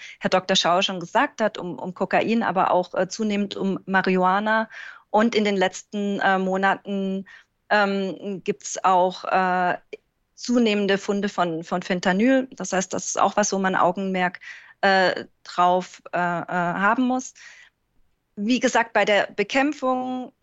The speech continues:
die U S A sind sehr stark involviert. Ähm, von europäischer Seite gibt es, äh, mehr Zusammenarbeit, beispielsweise was jetzt,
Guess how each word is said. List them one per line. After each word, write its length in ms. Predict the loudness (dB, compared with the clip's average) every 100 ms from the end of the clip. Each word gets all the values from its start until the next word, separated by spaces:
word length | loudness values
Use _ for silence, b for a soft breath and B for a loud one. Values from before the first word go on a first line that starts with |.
| -20 -8
die 80 | -2
U 80 | 0
S 160 | 2
A 120 | 0
sind 200 | 0 -4
sehr 120 | -4 -4
stark 520 | 0 0 0 -4 -10
involviert. 1120 | -4 -2 2 0 0 -2 2 2 2 -2 -10 -2
Ähm, 460 | 0 2 0 -4 -8 B B B B _ _ _ _ _ _ _ _ _
von 200 | 0 2
europäischer 800 | 0 0 0 0 0 0 0 -2
Seite 540 | 0 2 2 0 -4
gibt 460 | -4 -6 -6 _ -6
es, 400 | -4 -4 -4 -4
äh, 260 | 0 0 2
mehr 260 | 2 0
Zusammenarbeit, 760 | -2 -2 0 0 0 2 0 0
beispielsweise 1300 | -2 -2 0 0 0 -2 -2 0 2 0 -4 0
was 360 | 0 0 -2 -4
jetzt, 520 | -2 -2 -6 -20 -8